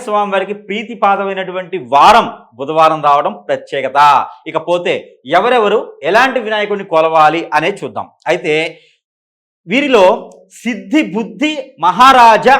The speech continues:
అంటారు, ఈ మూడు ప్రత్యేకత. అలానే కేసరి గణపతి అంటారు, ఇది ఒక ప్రత్యేకత. ఈ నాలుగు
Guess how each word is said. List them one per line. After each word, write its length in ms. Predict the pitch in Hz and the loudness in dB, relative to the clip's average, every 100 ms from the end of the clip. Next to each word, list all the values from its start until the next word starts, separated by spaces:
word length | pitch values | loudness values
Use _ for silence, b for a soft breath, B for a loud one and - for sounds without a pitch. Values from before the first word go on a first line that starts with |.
| 185 | 0
అంటారు, 300 | 175 175 117 - 165 | -2 0 -2 -6 -8
ఈ 20 | 175 | -6
మూడు 160 | 180 269 214 | -6 -6 -4
ప్రత్యేకత. 480 | 175 - 220 208 202 117 - _ _ _ 143 | -6 -4 -2 -2 -2 -6 -12 _ _ _ 0
అలానే 320 | 175 254 202 175 220 b b b _ | 2 4 2 0 -4 b b b _
కేసరి 400 | 233 311 311 285 214 | 2 4 6 4 4
గణపతి 320 | 214 196 226 | 2 0 0
అంటారు, 260 | 214 139 110 - 151 | 0 -2 -8 -10 -2
ఇది 100 | 170 | -2
ఒక 80 | 196 | 0
ప్రత్యేకత. 420 | 208 151 147 123 110 - 180 | -4 -6 -6 -6 -8 -6 -6
ఈ 20 | 202 | 0
నాలుగు 260 | 175 220 | 2 2